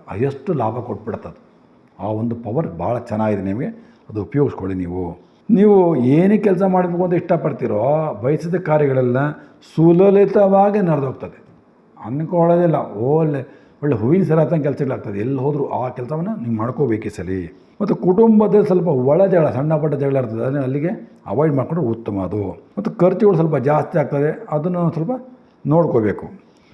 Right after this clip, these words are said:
ಮತ್ತು ತಂದೆ ಆರೋಗ್ಯದ ಸ್ವಲ್ಪ ಏರುಪೇರಾಗ್ತದೆ, ಸ್ವಲ್ಪ ಏ-, ಕೇರ್‌ಫುಲ್ಲಾಗಿ ಇರಬೇಕು ಆ ವಿಚಾರದಲ್ಲಿ. ಮತ್ತು ವ್ಯಾಪಾರಿಗಳಿಗೆ, ವ್ಯವಹಾರಿಗಳಿಗೆ ನಿತ್ಯ ಸಂಪಾದನೆ ಆಗ್ತದೆ ನೋಡ್ರಿ.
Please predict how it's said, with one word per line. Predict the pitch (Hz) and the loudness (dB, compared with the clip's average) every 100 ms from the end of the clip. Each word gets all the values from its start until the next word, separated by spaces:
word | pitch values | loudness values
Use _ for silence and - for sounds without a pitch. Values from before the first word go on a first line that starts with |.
| _ - | _ 0
ಮತ್ತು | 190 165 | 2 2
ತಂದೆ | - 143 185 214 | 2 2 4 6
ಆರೋಗ್ಯದ | 190 180 180 165 165 | 6 4 4 2 2
ಸ್ವಲ್ಪ | 156 156 | 0 0
ಏರುಪೇರಾಗ್ತದೆ, | 135 139 135 131 120 104 104 98 - | 2 2 2 -2 -4 -6 -8 -10 -8
ಸ್ವಲ್ಪ | 135 143 | -10 -4
ಏ-, | 120 139 147 | 0 0 0
ಕೇರ್‌ಫುಲ್ಲಾಗಿ | - 139 123 131 135 | -2 -2 0 -2 0
ಇರಬೇಕು | 117 101 98 | -2 -2 -4
ಆ | |
ವಿಚಾರದಲ್ಲಿ. | 95 90 90 82 85 - _ - | -4 -4 -6 -6 -12 -18 _ -4
ಮತ್ತು | 165 | 0
ವ್ಯಾಪಾರಿಗಳಿಗೆ, | 139 147 175 214 202 202 180 170 165 165 | 2 2 4 4 4 4 4 4 4 4
ವ್ಯವಹಾರಿಗಳಿಗೆ | 147 160 143 151 151 156 151 123 131 131 | 4 4 2 2 2 2 2 2 0 0
ನಿತ್ಯ | 120 143 160 160 - - 202 | 0 0 -2 -6 -12 0 0
ಸಂಪಾದನೆ | 175 165 151 165 160 156 | 2 2 4 2 4 2
ಆಗ್ತದೆ | 143 143 127 | 0 -2 -4
ನೋಡ್ರಿ. | 127 113 | -4 -8